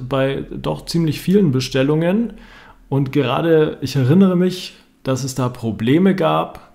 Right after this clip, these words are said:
Wenn es sowieso niemand nutzt, dann können wir es doch einfach entfernen, die Auswahl der Zahlungsweisen übersichtlicher gestalten, was sicherlich die einundachtzig Prozent Kunden freut, die auf Rechnung kaufen.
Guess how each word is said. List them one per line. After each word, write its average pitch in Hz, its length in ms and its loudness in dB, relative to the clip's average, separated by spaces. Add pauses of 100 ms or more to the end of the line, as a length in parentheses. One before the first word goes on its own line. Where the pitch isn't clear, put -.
(160)
Wenn 123 120 -2
es 131 100 -2
sowieso 156 300 0
niemand 135 360 0
nutzt, - 560 -2 (400)
dann 147 240 0
können 127 180 -2
wir 127 80 -2
es 127 80 -6
doch 117 140 -10
einfach 113 300 -8
entfernen, 165 680 -2 (640)
die 113 120 -10
Auswahl 123 260 -6
der 113 100 -6
Zahlungsweisen 131 920 -2 (200)
übersichtlicher 156 640 0
gestalten, 127 800 0 (100)
was 127 240 -4
sicherlich 151 500 0
die 135 280 -2 (160)
einundachtzig 139 600 -6
Prozent 127 380 -2
Kunden 127 420 0
freut, 110 580 -8
die 113 160 -6
auf 127 440 -8
Rechnung 131 520 -4
kaufen. 107 920 -10